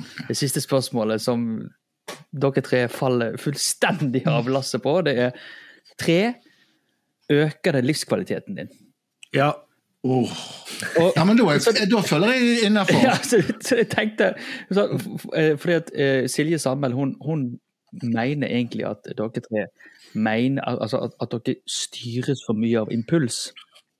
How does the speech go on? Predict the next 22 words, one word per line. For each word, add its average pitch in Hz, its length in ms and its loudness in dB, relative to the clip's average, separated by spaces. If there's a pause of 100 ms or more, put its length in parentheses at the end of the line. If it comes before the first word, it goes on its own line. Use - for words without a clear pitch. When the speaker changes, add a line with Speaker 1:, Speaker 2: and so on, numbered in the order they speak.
(800)
Speaker 3:
Mm. 113 220 0
Speaker 1:
Og 127 140 -2
derfor, 175 580 0 (1120)
så 147 100 -2
hvis 143 180 2
du 180 140 0
har 139 160 2
svart 131 320 -2
ja 135 240 4
på - 240 -2
alle 113 220 2
de 104 80 -2
spørsmålene 107 420 -2
her, 98 80 -4
for 113 140 -2
de, - 80 -8
eh, 123 180 -2
du 120 160 -4
f-, - 160 -6 (220)
trenger 143 340 2
du 117 80 4
det? 123 80 2